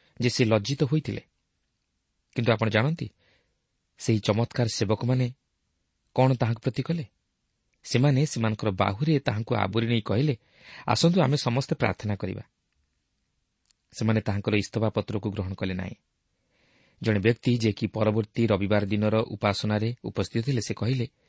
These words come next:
"ମୁଁ ମୋର ଜୀବନରେ ସେହି ବ୍ୟକ୍ତିଙ୍କ ପ୍ରଚାର ବ୍ୟତୀତ ଅନ୍ୟ କାହାରିଠାରୁ ଏପରି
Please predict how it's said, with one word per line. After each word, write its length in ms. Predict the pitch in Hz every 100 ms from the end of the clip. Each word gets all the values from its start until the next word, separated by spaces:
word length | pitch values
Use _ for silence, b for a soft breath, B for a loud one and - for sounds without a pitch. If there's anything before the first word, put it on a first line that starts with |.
| _ _ _ _ _ _ _ _ _ -
"ମୁଁ 140 | 131
ମୋର 120 | 170 139
ଜୀବନରେ 580 | 95 101 160 143 135 - _ _ _
ସେହି 200 | - 107
ବ୍ୟକ୍ତିଙ୍କ 440 | 98 113 - 165 170
ପ୍ରଚାର 420 | - 101 135 143
ବ୍ୟତୀତ 320 | 127 120 143
ଅନ୍ୟ 240 | 127 107 113
କାହାରିଠାରୁ 600 | - 90 135 165 170 151
ଏପରି 380 | - 135 123